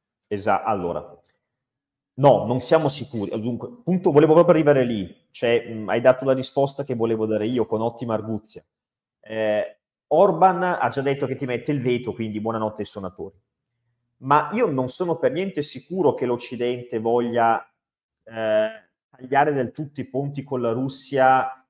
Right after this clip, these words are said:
eh, a Bab-, fino a babbo morto, fino a Putin morto. Eh,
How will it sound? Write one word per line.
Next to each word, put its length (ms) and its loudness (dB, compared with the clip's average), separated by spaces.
eh, 260 -4
a 140 2
Bab-, 340 2
fino 180 -4
a 40 2
babbo 300 2
morto, 440 -2
fino 200 -6
a 80 -6
Putin 320 -10
morto. 580 -6
Eh, 600 -20